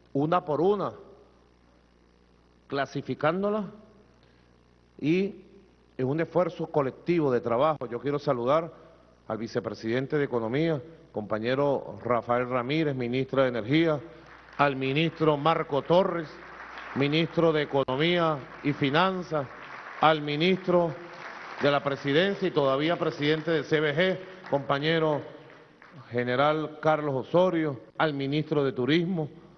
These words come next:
Andrés Izarra, que ha lanzado al turismo a una velocidad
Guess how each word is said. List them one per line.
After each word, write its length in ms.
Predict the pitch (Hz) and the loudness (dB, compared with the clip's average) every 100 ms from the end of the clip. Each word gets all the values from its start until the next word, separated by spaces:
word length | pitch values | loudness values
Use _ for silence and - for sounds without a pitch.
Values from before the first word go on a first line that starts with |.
| - _ _ _ | -20 _ _ _
Andrés 460 | 131 139 131 143 156 | 0 0 0 0 0
Izarra, 520 | 151 160 165 156 147 | 0 0 0 0 -6
que 160 | 135 131 | -2 -2
ha 100 | 139 | 0
lanzado 500 | 151 147 156 147 156 | -2 -2 0 0 0
al 120 | 156 | -2
turismo 580 | 135 127 156 151 156 147 | -2 0 0 0 0 0
a 60 | |
una 200 | 139 147 | 0 0
velocidad 600 | 151 139 - 120 135 147 | 0 0 -2 2 2 0